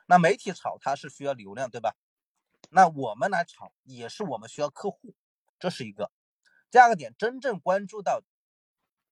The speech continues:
就目前而言，真正关注私域的人并不是所有的行业从业者。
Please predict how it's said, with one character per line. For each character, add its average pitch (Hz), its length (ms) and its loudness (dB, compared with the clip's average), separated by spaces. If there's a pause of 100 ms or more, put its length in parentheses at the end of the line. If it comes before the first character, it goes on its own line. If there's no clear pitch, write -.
就 226 100 -12
目 277 180 -14
前 127 200 -2
而 113 160 -2
言， 87 180 -18 (380)
真 240 240 2
正 214 200 0
关 190 260 2
注 196 140 -10
私 156 320 -18
域 170 160 -8
的 98 160 -4
人 90 360 -14 (280)
并 240 340 0
不 127 200 -8
是 131 340 -10 (120)
所 127 360 0
有 160 140 2
的 107 100 -10
行 107 280 -6
业 123 100 -12
从 101 220 -16
业 107 80 -14
者。 - 180 -16